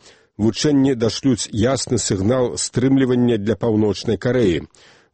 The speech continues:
Вучэнні, на якіх будуць адпрацоўвацца дзеянні супраць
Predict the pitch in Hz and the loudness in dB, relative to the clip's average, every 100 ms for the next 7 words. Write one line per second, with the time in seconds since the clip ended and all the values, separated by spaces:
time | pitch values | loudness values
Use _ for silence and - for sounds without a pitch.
0 | 101 113 - 160 143 117 117 107 135 107 | -2 -2 2 2 4 4 2 0 -2 -2
1 | 117 117 - 123 - 120 - - 131 120 | 0 -2 -2 -6 -2 -2 -2 0 2 0
2 | 104 127 92 107 131 120 110 - 120 117 | -2 -2 0 2 2 2 0 0 -2 -2
3 | 98 | -4